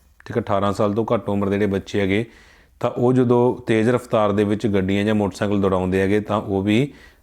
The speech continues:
ਦੁਰਘਟਨਾ ਦਾ ਸ਼ਿਕਾਰ ਹੋ ਜਾਂਦੇ ਨੇ। ਗਲਤ ਢੰਗ ਨਾਲ ਅੱਗੇ ਨਿਕਲਣਾ, ਕਈ ਵਾਰੀ ਅਸੀਂ ਇੱਕ ਸਾਧਨ ਤੋਂ ਅੱਗ-, ਅੱਗੇ ਲੰਘਾਉਣ ਦੀ ਜਿੱਦ ਦੇ ਵਿੱਚ ਦੁਰਘਟਨਾ ਦਾ ਸ਼ਿਕਾਰ ਹੋ ਜਾਂਦੇ ਹੈਗੇ। ਠੀਕ, ਇਹ ਪੰਜ ਪੁਆਇੰਟ ਸੀ, ਇਹਨਾਂ ਨੂੰ ਤੁਸੀਂ ਨੋਟ ਕਰ ਲਿਓ।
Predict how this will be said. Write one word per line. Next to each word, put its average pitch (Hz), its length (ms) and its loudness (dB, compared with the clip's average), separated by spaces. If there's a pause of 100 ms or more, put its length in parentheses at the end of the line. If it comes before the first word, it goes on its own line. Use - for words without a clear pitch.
(120)
ਦੁਰਘਟਨਾ 104 520 0
ਦਾ 101 120 2
ਸ਼ਿਕਾਰ 92 380 0
ਹੋ 90 120 0
ਜਾਂਦੇ 85 300 -2
ਨੇ। 117 140 0 (500)
ਗਲਤ 156 380 0
ਢੰਗ 156 180 4
ਨਾਲ 123 240 2
ਅੱਗੇ 90 220 0
ਨਿਕਲਣਾ, 80 460 -8 (440)
ਕਈ 104 160 2
ਵਾਰੀ 110 240 4
ਅਸੀਂ 107 180 0
ਇੱਕ 101 140 -4
ਸਾਧਨ 107 320 0
ਤੋਂ 113 200 2
ਅੱਗ-, 98 60 -6 (160)
ਅੱਗੇ 101 240 2
ਲੰਘਾਉਣ 117 380 2
ਦੀ 101 140 2
ਜਿੱਦ 98 220 0
ਦੇ 107 140 2
ਵਿੱਚ 101 300 0 (520)
ਦੁਰਘਟਨਾ 101 540 0
ਦਾ 98 120 0
ਸ਼ਿਕਾਰ 90 480 -4 (540)
ਹੋ 135 120 0
ਜਾਂਦੇ 78 280 -6
ਹੈਗੇ। 82 220 -20 (2250)
ਠੀਕ, 160 240 -4 (440)
ਇਹ 104 80 -4
ਪੰਜ 101 260 0
ਪੁਆਇੰਟ 101 280 0
ਸੀ, - 140 -4
ਇਹਨਾਂ 107 140 2
ਨੂੰ 110 120 0
ਤੁਸੀਂ 104 180 -2
ਨੋਟ 87 200 -2
ਕਰ 98 220 -2
ਲਿਓ। 139 140 2